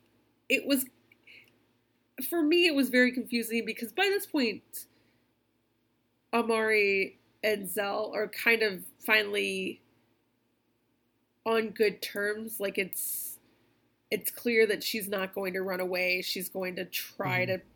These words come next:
Speaker 1: you know, pull her weight. Um, so
Speaker 2: Right.
Speaker 1: there's a lot less, like, I, I really don't think there's any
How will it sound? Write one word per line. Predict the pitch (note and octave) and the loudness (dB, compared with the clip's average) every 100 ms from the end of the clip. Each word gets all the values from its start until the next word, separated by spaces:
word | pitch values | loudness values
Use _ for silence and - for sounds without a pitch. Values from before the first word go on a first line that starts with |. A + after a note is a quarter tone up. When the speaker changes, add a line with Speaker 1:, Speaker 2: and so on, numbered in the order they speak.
| - | -10
Speaker 1:
you | G3 | -8
know, | F3+ | -8
pull | - F#3+ F#3+ | -8 -6 -6
her | F#3 | -4
weight. | F#3 F3+ F3+ - - _ - _ _ - | -2 -2 -4 -10 -16 _ -20 _ _ -10
Um, | G3 F#3 - - - _ _ _ _ _ _ _ _ _ _ | -8 -6 -8 -10 -14 _ _ _ _ _ _ _ _ _ _
so | - - G#3+ G3 F#3+ F#3+ F#3 F#3+ _ _ _ _ _ | -10 -6 -2 -2 -2 -2 -4 -6 _ _ _ _ _
Speaker 2:
Right. | A2+ G2 G#1+ - - - _ - | -8 -8 -8 -12 -20 -20 _ 2
Speaker 1:
there's | A3 G3+ | 2 4
a | G#3+ | 0
lot | G3+ G#3 A#3+ | 2 0 2
less, | G#3 G3 B3 | -2 0 0
like, | A#3 | 4
I, | C4 C4+ | 4 4
I | C#4 B3 | 2 2
really | D4+ | 2
don't | G#3 A#3 G#3 - | 4 2 0 -2
think | G#3+ G3+ | -2 0
there's | G3+ F#3+ | -2 -2
any | F#3+ F3+ F3+ F#3 | -4 -4 -6 -8